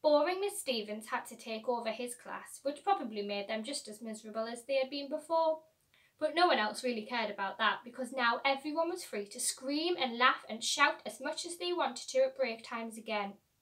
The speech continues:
So we did, except we all screamed and laughed and shouted louder and longer and harder than we'd ever done before. Because when you're playing with your friends and don't have any bullies to worry about anymore, that's exactly what you should be doing.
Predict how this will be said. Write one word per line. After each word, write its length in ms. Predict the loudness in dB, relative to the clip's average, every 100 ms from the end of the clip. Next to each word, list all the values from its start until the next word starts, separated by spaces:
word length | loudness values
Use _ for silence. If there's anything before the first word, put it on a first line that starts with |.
| _ _ _ _ _
So 180 | -2 0
we 160 | 0 2
did, 280 | 2 2 -2 -14 _
except 300 | -4 -2 -2
we 120 | 2
all 200 | 4 4
screamed 500 | 2 2 4 4 2 -2
and 160 | 0
laughed 300 | 2 0 -2
and 140 | -8 -4
shouted 480 | 0 2 0 -2 0
louder 460 | 4 6 6 4 2
and 160 | 0 0
longer 320 | 0 0 -2
and 160 | -4
harder 420 | -4 2 4 2 0
than 140 | -4 -4
we'd 200 | -6 -4
ever 220 | -4 -2
done 220 | -4 -6 -6
before. 480 | -8 -6 -4 -4 -6 _ _ _ _ _ -10
Because 200 | -4 2
when 180 | 2 2
you're 160 | 0
playing 300 | 0 -2 -2
with 160 | -4 -4
your 140 | -4
friends 480 | -2 -4 -4 -4 -8
and 120 | -6 -6
don't 200 | -6 -6
have 160 | -4
any 240 | -4 -4 0
bullies 320 | 0 0 -4
to 100 | -2
worry 300 | 0 -2 -2
about 240 | -4 -4 -4
anymore, 440 | -8 -6 -6 -8 -12 _ _
that's 240 | -6 -6
exactly 540 | -8 -4 -4 -4 -6 -2
what 200 | -2 -2
you 100 | -12
should 220 | -16 -14
be 100 | -12
doing. 380 | -8 -4 -4 -6